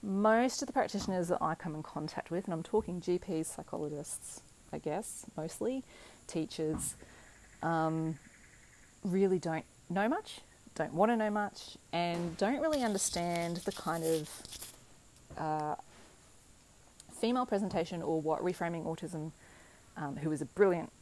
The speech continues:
organisation, you should totally follow them, uh, what they call internalised, uh, types of autism.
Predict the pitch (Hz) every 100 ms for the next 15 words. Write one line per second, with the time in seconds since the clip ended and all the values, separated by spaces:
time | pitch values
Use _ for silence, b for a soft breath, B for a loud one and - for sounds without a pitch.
0 | - - - 175 160 160 160 156 170 151
1 | 143 - 175 156 - 190 156 156 170 -
2 | B B B B - 147 156 156 151 -
3 | 175 - 170 - 160 165 156 - 170 160
4 | 147 143 131 - - - - - - -
5 | - - - 143 135 143 - - - -
6 | - - - - 151 - - - 135 143
7 | - -